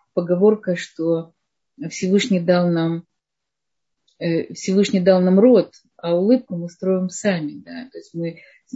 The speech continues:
наши, наши, э, Всевышний дал нам лицо, а рот мы строим сами. Это похоже на это, что, э,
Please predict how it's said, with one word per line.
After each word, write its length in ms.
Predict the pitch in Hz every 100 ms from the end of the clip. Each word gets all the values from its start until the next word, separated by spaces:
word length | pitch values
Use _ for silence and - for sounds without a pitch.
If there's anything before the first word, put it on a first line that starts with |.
| - -
наши, 520 | 175 170 - 170 156
наши, 440 | 170 160 - -
э, 500 | - - 165 160 151 _ _ _ _ _ _ _ _ _ -
Всевышний 420 | - 202 214 185
дал 180 | 175 175
нам 140 | 165
лицо, 400 | 170 170 - 233
а 40 |
рот 160 | 185 196
мы 120 | 185
строим 320 | 170 170 165
сами. 380 | - 202 185 165
Это 100 | - _
похоже 340 | _ - 170 175
на 140 | 214
это, 160 | 226 - _ - _ _ -
что, 640 | - - 190 180 175 175 _ _ _ _ _ _ _ _
э, 280 | 175 185 165